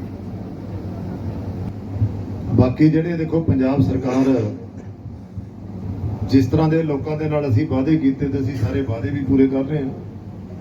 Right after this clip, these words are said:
ਜਿਸ ਤਰੀਕੇ ਦੇ ਨਾਲ ਲੋਕ ਚਾਹ ਰਹੇ ਨੇ ਉਸੇ ਤਰੀਕੇ ਦੇ ਨਾਲ ਕੰਮ ਹੋ ਰਹੇ ਨੇ। ਆ ਤੁਸੀਂ ਬੈਠੇ ਹੋ, ਪਿੰਡਾਂ ਦੇ ਲੋਕ ਵੀ ਬੈਠੇ ਨੇ। ਅਸੀਂ ਕਿਹਾ ਸੀ ਕਿ ਟੇਲਾਂ ਤੇ ਪਾਣੀ ਪਹੁੰਚਾ ਦਿਆਂਗੇ।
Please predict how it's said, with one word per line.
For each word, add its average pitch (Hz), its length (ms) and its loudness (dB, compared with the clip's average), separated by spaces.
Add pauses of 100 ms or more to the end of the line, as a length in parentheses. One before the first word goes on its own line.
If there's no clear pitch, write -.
(540)
ਜਿਸ 151 200 6
ਤਰੀਕੇ 151 400 2
ਦੇ 151 120 2
ਨਾਲ 147 260 -2
ਲੋਕ 135 220 2
ਚਾਹ 139 240 0
ਰਹੇ 170 160 2
ਨੇ 123 180 2 (880)
ਉਸੇ 143 280 4
ਤਰੀਕੇ 135 380 -4
ਦੇ 135 120 -4
ਨਾਲ 147 220 -4
ਕੰਮ 143 200 -2
ਹੋ 139 140 0
ਰਹੇ 160 120 0
ਨੇ। 143 180 -4 (1040)
ਆ 131 100 -6
ਤੁਸੀਂ 139 260 6
ਬੈਠੇ 135 300 6
ਹੋ, 147 260 0 (840)
ਪਿੰਡਾਂ 131 260 -2
ਦੇ 147 100 4
ਲੋਕ 143 260 2
ਵੀ 156 100 -2
ਬੈਠੇ 131 360 4
ਨੇ। 113 280 2 (680)
ਅਸੀਂ 156 200 6
ਕਿਹਾ 147 280 2
ਸੀ 156 80 4
ਕਿ 156 140 2
ਟੇਲਾਂ 143 360 -2
ਤੇ 120 100 0
ਪਾਣੀ 135 260 -2
ਪਹੁੰਚਾ - 260 -2
ਦਿਆਂਗੇ। 92 320 -2